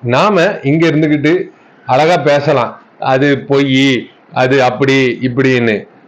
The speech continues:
ஆனா நம்ம அப்படி இருந்திருப்போமா, நம்ம அப்படி எல்லாத்தையும் விட்டுட்டு வந்திருப்போமா அப்படிங்கிறது நம்ம யோசித்து பார்க்கணும். மிஷனரிகள் நமக்காக செய்தது வந்து ஈடு இணை இல்லாதது.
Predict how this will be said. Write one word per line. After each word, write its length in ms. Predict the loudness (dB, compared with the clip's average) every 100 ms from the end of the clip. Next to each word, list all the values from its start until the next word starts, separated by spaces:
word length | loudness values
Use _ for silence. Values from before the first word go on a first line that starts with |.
| -4
ஆனா 360 | 0 0 0 -2
நம்ம 320 | 0 2 2
அப்படி 220 | 2 2
இருந்திருப்போமா, 880 | 2 2 0 0 0 2 0 0 -4 -6
நம்ம 400 | -2 0 2 2
அப்படி 280 | 0 0 0
எல்லாத்தையும் 360 | 2 2 2
விட்டுட்டு 420 | 0 0 0 0 0
வந்திருப்போமா 600 | 0 0 0 2 0 -2 -8
அப்படிங்கிறது 540 | -4 -2 0 0 0
நம்ம 240 | 0 0 2
யோசித்து 400 | 2 0 -2 -2
பார்க்கணும். 480 | 0 0 0 0 -2 -12 -20 -20 -8
மிஷனரிகள் 840 | -2 -2 0 2 2 2 2 -2 -8 -20 -8 -2
நமக்காக 600 | 0 -2 0 0 2 0
செய்தது 540 | -2 -2 0 0 0
வந்து 420 | 0 0 -2 -2 -10 -20 -8
ஈடு 460 | -2 2 2 2 0
இணை 360 | 0 0 -2
இல்லாதது. 720 | -2 0 0 2 2 0 -2